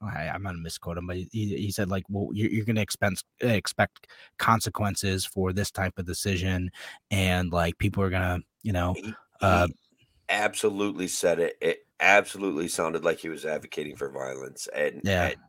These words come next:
Speaker 2: that's
Speaker 1: So, and it's, it,
Speaker 2: he's
Speaker 1: it is not a thing limited to Democrats. There, there are absolutely Republicans too who take this too far. Conservatives take it too far, uh, and, and do things that, like, I wouldn't go as far as say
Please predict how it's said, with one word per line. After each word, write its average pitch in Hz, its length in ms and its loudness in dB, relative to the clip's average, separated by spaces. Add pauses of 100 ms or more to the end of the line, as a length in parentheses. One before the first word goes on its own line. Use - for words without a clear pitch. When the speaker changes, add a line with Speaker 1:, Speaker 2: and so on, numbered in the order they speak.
Speaker 2:
that's 101 300 6
Speaker 1:
So, 160 60 10
and 151 160 12
it's, 151 320 10 (960)
it, 98 100 -6
Speaker 2:
he's 165 240 12
Speaker 1:
it 180 140 12
is 180 260 12
not 147 240 12
a 170 100 12
thing 151 260 10
limited 135 400 8
to 117 60 2
Democrats. 107 560 0
There, 107 460 0
there 95 240 -2
are - 20 0
absolutely 101 460 -4
Republicans 90 800 -6
too 92 260 -4
who 90 140 -4
take 90 240 -4
this 87 160 -6
too 87 140 -8
far. 92 260 -2
Conservatives 90 520 -6
take 90 200 -6
it - 80 -20
too 82 160 -12
far, 90 500 -2
uh, 87 320 2
and, - 180 -4
and 95 140 -4
do 92 160 -2
things 87 440 -4
that, 87 300 0
like, 90 420 0 (1300)
I 120 80 10
wouldn't 156 220 12
go 156 80 12
as 135 100 10
far 123 220 8
as 110 80 2
say 107 280 2